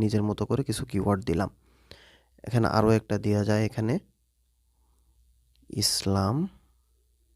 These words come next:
শিক্ষা। ওকে, দেখুন এখানে আমি এটাকে publish change to you দিয়ে দিই। এখন এটা চেঞ্জ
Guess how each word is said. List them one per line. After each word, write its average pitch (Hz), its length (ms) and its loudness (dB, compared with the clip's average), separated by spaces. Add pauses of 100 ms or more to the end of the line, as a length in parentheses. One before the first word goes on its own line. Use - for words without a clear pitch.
(1400)
শিক্ষা। - 680 -4 (2500)
ওকে, - 200 -14 (1800)
দেখুন 113 260 0 (100)
এখানে 127 260 2 (180)
আমি 120 140 4 (100)
এটাকে 127 320 -2 (440)
publish 110 380 0
change 113 280 0
to 123 140 2
you 110 80 4 (120)
দিয়ে 110 200 4
দিই। 160 120 -2 (1200)
এখন 131 220 0
এটা 139 140 2 (120)
চেঞ্জ 127 180 4